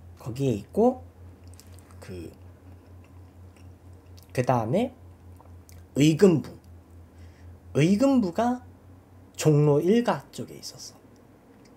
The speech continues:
어쨌든 그 장소들, 그 터들이 지금 다 성지가 됐어요.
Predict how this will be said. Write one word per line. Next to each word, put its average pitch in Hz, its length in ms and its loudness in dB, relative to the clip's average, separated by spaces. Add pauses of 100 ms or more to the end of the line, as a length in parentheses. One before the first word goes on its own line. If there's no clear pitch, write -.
(420)
어쨌든 262 580 -2 (300)
그 247 260 6
장소들, 156 640 -2
그 - 200 -2
터들이 262 580 0
지금 127 300 -6
다 110 140 -6
성지가 247 420 0
됐어요. - 320 -18